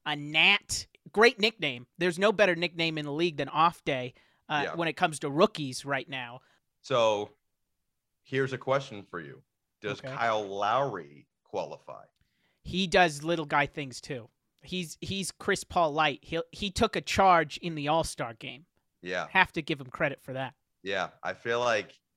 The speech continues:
Speaker 2: he could be a, a banner guy 'cause we talk about championship experience. Van Vliet and Lowry did it together, and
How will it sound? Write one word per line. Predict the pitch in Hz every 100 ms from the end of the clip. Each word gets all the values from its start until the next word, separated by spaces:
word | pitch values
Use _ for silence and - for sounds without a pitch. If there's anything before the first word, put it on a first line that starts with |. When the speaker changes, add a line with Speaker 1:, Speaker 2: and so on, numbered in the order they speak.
| _
Speaker 2:
he | - 143
could | - 151 -
be | 127
a, | 110 90 -
a | 92
banner | 90 101 120 104
guy | 90 82 80 _ -
'cause | 135 113
we | 135
talk | 165 143
about | 127 120
championship | - 127 127 113 92 110 -
experience. | - - 160 117 76 - 117
Van | 110 107
Vliet | 113 117 -
and | 107 139 107
Lowry | 98 98 101
did | 92 107
it | 92
together, | 92 87 123 120 76 80
and | 78